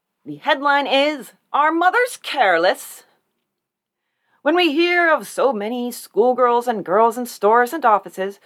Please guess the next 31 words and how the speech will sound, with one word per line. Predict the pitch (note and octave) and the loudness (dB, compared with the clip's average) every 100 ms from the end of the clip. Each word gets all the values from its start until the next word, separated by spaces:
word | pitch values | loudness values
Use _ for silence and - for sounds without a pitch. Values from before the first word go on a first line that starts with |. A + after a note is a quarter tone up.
| _ - | _ -6
who | C4 | 2
are | C4 | 2
so | C4 - C4+ | 2 -6 -4
often | - A3+ - C#3+ - | -4 -2 -2 -4 -4
unfit | B3+ D4+ - A3 - | -8 -10 -6 -6 -6
to | - | -8
perform | E3+ E3 F#3 E3+ C3+ | -6 0 2 2 -2
regular | D#3 F#3 G3+ | -4 2 2
duties | F#3+ A#3+ G3 G3 | 2 -4 -8 -8
because | D#3+ F3 E3 | -6 -4 -2
of | D#3+ | -4
s-, | - F3+ - | -6 -12 -8
some | - A#3+ C4 | -2 -2 2
derangement | G#3+ D#3+ G#3 C4+ E3 C#3 - | 0 0 -2 -4 -8 -10 -12
peculiar | E3+ - F4 F4+ A#3+ | -20 -10 -6 -4 -4
to | - A#3 | -4 -2
their | D3+ | -2
sex, | - - D#4 D4 - - _ _ _ _ _ _ C4 | -2 -6 -2 -2 -4 -20 _ _ _ _ _ _ -2
may | F4+ G4 | -2 0
it | G4 F#3+ | -4 -2
not | F#3 A#3+ - | 0 0 -2
be | G#3+ B3+ | -6 -4
that | A3+ G3 | -2 0
their | F3+ | 0
mothers | D#3 F#3+ A3+ | 0 0 -2
have | F#3+ - | -6 -4
been | F3 | -6
careless | E3+ - D3+ E3+ E4+ - - | -6 -8 -2 -2 -2 -8 -10
and | F#3 E3+ | -10 -10
through | - E4+ | -6 0
neglect | C#4+ F#3+ - D3 G#3+ - - | 2 0 -2 -2 -2 -4 -20